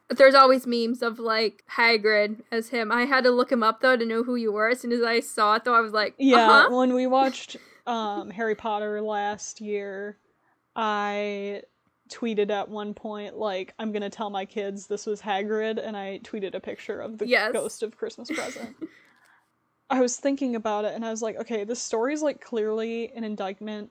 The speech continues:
Speaker 2: of capitalism and, like, consumerism," because the whole thing is that Scrooge is making Bob Cratchit, who's played by Kermit, um, work on Christmas, and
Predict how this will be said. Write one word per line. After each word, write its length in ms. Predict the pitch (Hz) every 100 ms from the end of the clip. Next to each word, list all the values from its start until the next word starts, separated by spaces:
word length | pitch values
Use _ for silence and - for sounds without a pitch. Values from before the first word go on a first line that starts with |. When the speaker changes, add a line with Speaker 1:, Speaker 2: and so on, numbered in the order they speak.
| -
Speaker 2:
of 400 | 214 196 202 214 _ _ _ _ _ _ _
capitalism 880 | - 190 - 220 220 220 240 233 226
and, 220 | 214 202
like, 300 | 196 196 - _ _ _ _ _ _ _ _ _ _ _ -
consumerism," 1160 | 233 214 - 208 214 214 220 233 233 233 240 254 _ _ _ _ _ _ 220
because 420 | 220 220 208 208
the 100 | 214
whole 200 | 214 208
thing 240 | 220 208
is 160 | 208 202
that 200 | 208 -
Scrooge 380 | - 226 214 208
is 140 | 202
making 400 | 202 202 202 196
Bob 260 | 202 196 202
Cratchit, 640 | - 202 202 214 208 - _ _ _ _ _ _ _
who's 200 | 240 226
played 220 | 233 208
by 100 | 202
Kermit, 420 | 196 214 202 202 - _ _ _ _ _ -
um, 600 | 247 208 127 180 226 - _
work 320 | 226 226 220 226
on 160 | 208
Christmas, 800 | - 214 214 240 233 240 - - -
and 580 | 220 208 202 202 202